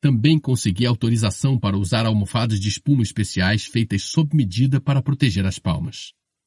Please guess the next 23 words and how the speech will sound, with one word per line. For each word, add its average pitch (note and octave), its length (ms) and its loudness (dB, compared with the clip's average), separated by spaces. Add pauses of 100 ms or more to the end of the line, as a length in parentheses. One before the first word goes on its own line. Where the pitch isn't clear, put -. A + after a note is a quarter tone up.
(760)
Lembrei D#3+ 300 4
de F3+ 140 4
ter E3 160 4
visto D#3+ 420 2
um G3 140 2
ou D#3+ 160 4
dois D3 260 4
companheiros A2+ 720 0
seals B2 420 2
usarem C#3+ 360 2
fatias C#3 420 0
de D3 100 -2
colchão C#3+ 400 0
de D3 100 2
espuma C3 480 0
para G#2 220 0
proteger B2+ 420 0
as A2 140 0
mãos A#2+ 260 2
ao G2+ 100 2
levantar A2 400 0
pesos C3 320 2
grandes, A2 540 0